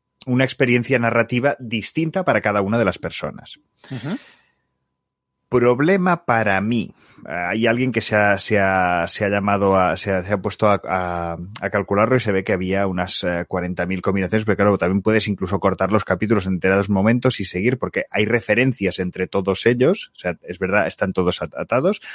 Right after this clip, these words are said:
Speaker 1: con lo cual hay un trabajo de guión muy potente. Ahí como guionista probablemente a ti te interese ver ese aspecto más, eh, formal y más técnico.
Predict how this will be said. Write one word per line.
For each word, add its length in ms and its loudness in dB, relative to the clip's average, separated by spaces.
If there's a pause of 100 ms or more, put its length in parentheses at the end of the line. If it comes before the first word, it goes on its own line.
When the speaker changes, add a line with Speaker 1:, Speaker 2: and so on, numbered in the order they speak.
(160)
Speaker 1:
con 100 0
lo 60 2
cual 180 2 (220)
hay 220 2
un 140 2
trabajo 420 2
de 80 4
guión 420 2
muy 340 2
potente. 500 -2
Ahí 120 0
como 260 -2
guionista 520 0
probablemente 540 2
a 60 0
ti 100 0
te 100 2
interese 480 0
ver 140 2
ese 380 -2
aspecto 640 -2
más, 340 -2
eh, 340 -2
formal 440 0
y 40 -4
más 200 -8
técnico. 500 0